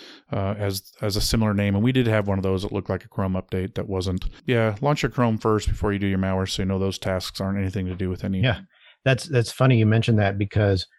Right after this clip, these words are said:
Speaker 2: we have this report called Any Process. It's a process tree report,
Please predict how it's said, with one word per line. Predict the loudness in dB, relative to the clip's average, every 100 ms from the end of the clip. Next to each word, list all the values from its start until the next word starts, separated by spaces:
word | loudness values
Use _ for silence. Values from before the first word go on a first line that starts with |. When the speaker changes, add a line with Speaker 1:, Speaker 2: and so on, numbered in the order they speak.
| 0
Speaker 2:
we | 4
have | 6
this | 6 4 0
report | 0 2 4 4 0
called | 0 4 6
Any | 4 2
Process. | 0 0 2 2 0 -2 0
It's | -2 0
a | -2
process | 0 0 -2 -2
tree | 2 2
report, | 0 2 2 4 0